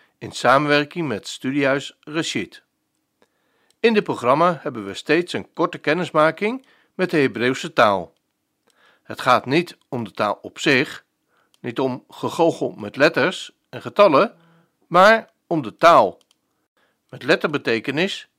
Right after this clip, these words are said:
en getalswaarde, als toegangstaal tot de Hebreeuwse Bijbel,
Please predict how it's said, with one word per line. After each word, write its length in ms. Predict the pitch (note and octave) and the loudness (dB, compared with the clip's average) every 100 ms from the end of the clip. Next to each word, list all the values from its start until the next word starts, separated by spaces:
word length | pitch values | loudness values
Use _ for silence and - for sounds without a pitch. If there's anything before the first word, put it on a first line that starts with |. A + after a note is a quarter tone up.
| _ _ | _ _
en 200 | A3+ F#3+ | -2 -2
getalswaarde, 840 | - - G3+ E3 C3 G#2+ G2 E2 _ _ _ _ _ _ | -2 0 0 0 0 0 -2 -8 _ _ _ _ _ _
als 240 | - - - | -16 -16 -8
toegangstaal 840 | A3 F#3 F#3+ F3 D#3 C3+ E3+ F#3+ _ _ | -6 -2 -2 -2 2 2 2 -4 _ _
tot 200 | C#3+ - | -14 -6
de 80 | |
Hebreeuwse 540 | D3+ G2 G2 A#2 - D3+ | -6 -6 -6 -8 -8 -2
Bijbel, 540 | E3 F3 D3 A2+ F#2 | 4 4 2 -4 -6